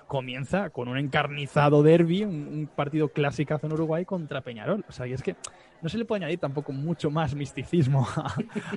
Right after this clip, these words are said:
a esta, a esta Libertadores. Encima, eh, eh, que bajo la dirección ya en ese, en ese campeonato de, de Mójica, que logró el, el campeonato como jugador en el setenta y uno. O sea que yo creo que, desde luego,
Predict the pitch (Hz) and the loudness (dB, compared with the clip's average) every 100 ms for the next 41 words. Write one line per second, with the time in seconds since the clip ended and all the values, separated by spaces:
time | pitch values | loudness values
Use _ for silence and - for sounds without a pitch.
0 | - 135 135 139 131 123 123 131 - 131 | -2 2 2 0 -2 0 -2 -4 0 0
1 | 127 135 165 151 - - 175 156 196 240 | 2 2 2 0 -4 -4 0 0 -2 -6
2 | 120 - 110 113 - 120 110 113 120 131 | -18 -18 -16 -14 -10 -10 -8 -10 -10 -8
3 | 117 117 - 143 135 127 127 123 123 135 | -8 -8 -2 -2 0 -4 -4 -4 -6 -6
4 | 123 123 120 123 135 127 127 151 143 131 | -6 -6 -8 -8 -6 -4 -4 0 0 -2
5 | 117 151 269 - 120 123 113 120 120 117 | -2 0 0 -2 -6 -8 -8 -8 -8 -10
6 | - 123 120 123 127 123 123 127 123 117 | -10 -8 -8 -8 -8 -8 -8 -6 -8 -8
7 | 127 - 127 123 123 131 131 131 117 165 | -10 -4 -2 -2 -4 -6 -6 -6 0 2
8 | 196 - - - - - - 139 139 131 | 2 -2 -14 -20 -20 -12 -6 -4 -4 -6
9 | - - 143 165 185 185 160 143 135 135 | -8 -4 2 4 4 2 0 -4 -2 -2
10 | 165 208 | -2 -4